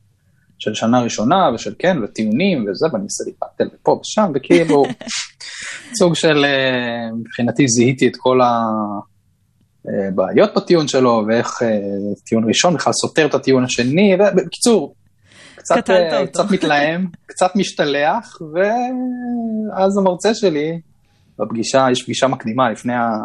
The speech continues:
Speaker 1: לפני ההרצאה, אמר לי,
Speaker 2: מהמם.
Speaker 1: "אולי כדאי to dial it down קצת."
Speaker 2: <laughs>
Speaker 1: אה, לקחת את זה בצורה קצת יותר, אה, קצת יותר רגועה, קצת יותר קונסטרוקטיבית, אולי לא לחפש כל, אה, כל איזשהו פגם שאפשר למצוא בזכות מגדלת, וכן לנסות להבין את הרעיון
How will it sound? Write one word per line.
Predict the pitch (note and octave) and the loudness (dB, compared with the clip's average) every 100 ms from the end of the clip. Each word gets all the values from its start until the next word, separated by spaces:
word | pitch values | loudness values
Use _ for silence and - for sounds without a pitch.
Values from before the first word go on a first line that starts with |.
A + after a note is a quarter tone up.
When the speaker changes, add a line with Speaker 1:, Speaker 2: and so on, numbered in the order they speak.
| - | -10
Speaker 1:
לפני | - - | -8 0
ההרצאה, | C#3+ D3 F#3 | 0 2 -2
אמר | D#3+ E3 | 0 0
לי, | E3+ | 2
Speaker 2:
מהמם. | F#3+ | 2
Speaker 1:
"אולי | F3+ | 2
כדאי | A3+ G#3+ G3 F3 E3 D#3+ _ _ _ _ - | -2 0 0 0 -4 -8 _ _ _ _ -4
to | |
dial | B2+ C#3 D#3 D3 B2 | 2 2 2 0 0
it | |
down | C3 C3+ B2+ B2+ | 0 0 -4 -12
קצת." | G2 G#2 _ _ _ - | -18 -20 _ _ _ -20
Speaker 2:
<laughs> | - D#4+ - D4 | -8 -6 -4 -6
Speaker 1:
אה, | A#3 D#3 | -4 -6
לקחת | - C#3 C3+ | -2 -2 0
את | |
זה | C3 | -2
בצורה | C3 C#3 C3+ C3+ | 0 2 2 2
קצת | C3+ A#2 | -2 -6
יותר, | - E3+ D#3 | 0 0 2
אה, | D#3 C#3 C3+ | 0 -2 -4
קצת | C3+ C3 | -8 -6
יותר | B2+ D3 | -2 0
רגועה, | C#3 C#3 | 2 2
קצת | C3 | 0
יותר | B2 C#3 | -6 -8
קונסטרוקטיבית, | C3 C3 - B2+ - E3+ D#3 C3+ B2+ | -4 -6 -2 -2 2 2 4 2 4
אולי | B2+ | 2
לא | B2+ B2+ | 2 2
לחפש | - - C3 - - | -2 -2 0 0 0
כל, | C3 B2+ C3 | 2 2 2
אה, | B2 A#2+ A#2+ B2 _ _ _ _ _ _ _ | -2 -4 -6 -8 _ _ _ _ _ _ _
כל | - A#2+ | -2 0
איזשהו | A#2 - B2 | 0 0 0
פגם | A#2 B2+ B2 | 2 2 2
שאפשר | A#2+ A2+ B2 | -2 0 0
למצוא | A#2+ A#2 B2 | 0 -2 -2
בזכות | A#2 E3 D#3 | -2 -2 0
מגדלת, | F3 G3 G3+ C3 | 0 2 2 0
וכן | B2 C#3 | -2 -2
לנסות | C#3 C3 C3+ | -2 -6 -2
להבין | B2+ A#2 B2 | 0 0 -2
את | A#2+ | -2
הרעיון | A2 A2 | -2 -2